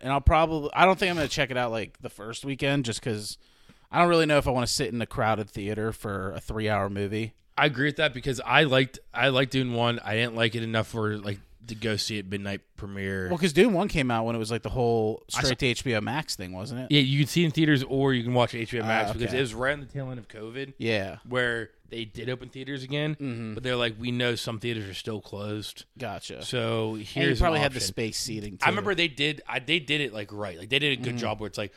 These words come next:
Speaker 2: "We, we prefer you to go see it in theaters, but we don't wanna hold, withhold this from certain people, so
Speaker 1: Yeah.
Speaker 2: everyone can watch it. They have H B O Max."
Speaker 1: I watched it on H B O
Speaker 2: I watched
Speaker 1: Max.
Speaker 2: it on H B O Max on my phone.
Speaker 1: Yeah, yeah.
Speaker 2: And
Speaker 1: On your
Speaker 2: now,
Speaker 1: phone.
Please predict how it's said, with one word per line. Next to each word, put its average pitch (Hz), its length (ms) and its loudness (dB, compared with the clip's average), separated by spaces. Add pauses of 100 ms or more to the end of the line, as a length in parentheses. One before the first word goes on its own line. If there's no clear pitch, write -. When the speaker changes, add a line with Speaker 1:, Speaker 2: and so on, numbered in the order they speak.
(220)
Speaker 2:
"We, 139 240 -18
we 175 140 0
prefer 156 320 -2
you 220 80 -2
to 202 40 -6
go 202 80 -2
see 185 140 -4
it 185 40 -4
in 165 60 -6
theaters, 160 300 -2
but 127 300 -6 (240)
we 123 100 -6
don't 165 160 -2
wanna 151 180 -2
hold, 139 220 -6
withhold 131 380 -8
this 113 100 -8
from 107 160 -10
certain 98 260 -12
people, 117 460 -10 (180)
so 120 100 -6
Speaker 1:
Yeah. 107 100 0
Speaker 2:
everyone 139 300 -2
can 117 180 -10
watch 107 220 -8
it. 98 60 -10
They 98 80 -10
have 92 80 -12
H 90 200 -16
B 85 80 -18
O 87 80 -18
Max." - 280 -20
Speaker 1:
I 127 100 2
watched 104 260 0
it 76 60 -14
on 64 120 -14
H - 140 -12
B - 80 -10
O - 40 -12
Speaker 2:
I 135 60 -6
watched 131 200 -8
Speaker 1:
Max. - 100 -10
Speaker 2:
it - 20 -10
on 104 80 -14
H - 60 -18
B 110 60 -10
O 104 40 -8
Max 98 380 -12
on 131 100 -12
my 110 80 -10
phone. 110 200 -10
Speaker 1:
Yeah, - 200 -12 (160)
yeah. 92 220 -10
Speaker 2:
And 127 100 2
Speaker 1:
On 131 60 4
your 127 80 10
Speaker 2:
now, 131 140 8
Speaker 1:
phone. 143 220 -8